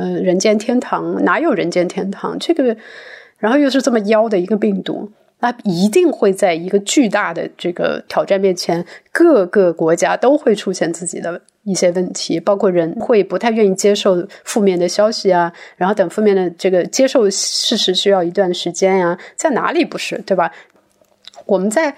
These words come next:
很多时候把这种，把这种批评变成一种攻击、变成一种族群之间的对立，我认为是个很低级的一个行为。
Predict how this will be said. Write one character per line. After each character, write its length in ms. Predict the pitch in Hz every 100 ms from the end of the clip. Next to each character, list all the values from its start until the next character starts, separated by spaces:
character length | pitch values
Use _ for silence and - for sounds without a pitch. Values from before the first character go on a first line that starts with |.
| -
很 180 | - 175
多 160 | 190 294
时 120 | 269
候 280 | 262 233 226 - - -
把 140 | 175
这 140 | 285
种， 260 | 294 175 226 _ _ _ _ _ -
把 120 | 196
这 120 | 247
种 160 | 311 226
批 280 | - 294 330
评 180 | 226 226
变 160 | 262
成 240 | 226 196 233
一 80 |
种 240 | 208 180 170
攻 260 | 233 247 269
击、 320 | - 226 233
变 180 | 247 208
成 140 | 208
一 140 | 196 202
种 240 | 180 156
族 280 | - 196 220
群 280 | 302 - 185
之 140 | 220
间 200 | 226 233
的 100 | 226 202
对 220 | 262 202
立， 240 | 196 233
我 180 | 180 175
认 140 | 220
为 100 | 247
是 140 | 254 262
个 100 | 247
很 180 | 185 147
低 220 | 226 269
级 300 | 320 - 160
的 80 | 160
一 100 | 165
个 120 | 190
行 220 | - 185
为。 180 | -